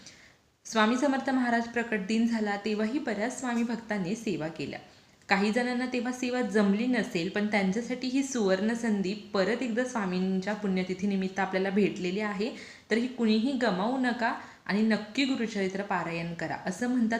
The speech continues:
आयुष्यात माणसाने एकदा का होईना, पण गुरुचरित्र पारायण केलंच पाहिजे.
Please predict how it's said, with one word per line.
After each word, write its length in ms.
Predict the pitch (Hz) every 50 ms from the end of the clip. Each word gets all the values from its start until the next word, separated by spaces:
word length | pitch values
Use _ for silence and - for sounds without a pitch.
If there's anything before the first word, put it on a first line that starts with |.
| 233 -
आयुष्यात 560 | 202 196 202 214 220 - - - 277 277 277
माणसाने 500 | 269 254 220 196 190 190 - 226 220 226 233 226
एकदा 360 | - 202 190 170 175 - 226 254
का 140 | 254 311 294 285 240 -
होईना, 300 | 240 202 175 160 143 139
पण 260 | - - - 180 190
गुरुचरित्र 580 | 185 185 185 196 196 196 214 214 214 214 220
पारायण 500 | 226 226 208 190 175 165 165 170 175 196
केलंच 760 | 208 208 - - - 196 190 180 170 170 170 202 233 - - -
पाहिजे. 640 | - 240 190 170 160 160 139 - - - - -